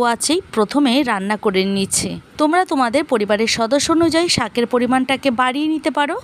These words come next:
এবার লিডটাকে তুলে নিয়ে আবার খুব ভালো করে নেড়ে চেড়ে নিচ্ছি। দেখতে পাচ্ছ শাকের থেকে কিন্তু অনেকটাই জল বেরিয়েছে। যেহেতু ঢাকনা দিয়ে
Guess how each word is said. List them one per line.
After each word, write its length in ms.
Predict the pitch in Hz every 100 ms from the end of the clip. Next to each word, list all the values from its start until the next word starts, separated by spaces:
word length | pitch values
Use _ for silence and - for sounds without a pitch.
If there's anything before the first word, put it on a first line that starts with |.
| - - _ -
এবার 220 | 294 381
লিডটাকে 440 | 330 254 262 240 262
তুলে 280 | 269 277 339
নিয়ে 220 | 294 294 - 233
আবার 200 | 214 302 339
খুব 140 | 349
ভালো 260 | 302 220 196
করে 200 | 208 240
নেড়ে 300 | 302 226 185 214
চেড়ে 240 | 214 202
নিচ্ছি। 360 | 196 196 - - 196 - - -
দেখতে 300 | 254 269 339
পাচ্ছ 260 | 349 311 262 392
শাকের 340 | 381 254 - 220
থেকে 160 | 220 226 -
কিন্তু 240 | 311 320 330
অনেকটাই 560 | 240 240 269 - 285 302
জল 220 | 262 233
বেরিয়েছে। 560 | 226 254 277 285 - 415 - - - _
যেহেতু 360 | - 277 294 370
ঢাকনা 360 | 302 262 240 269
দিয়ে 180 | 247 302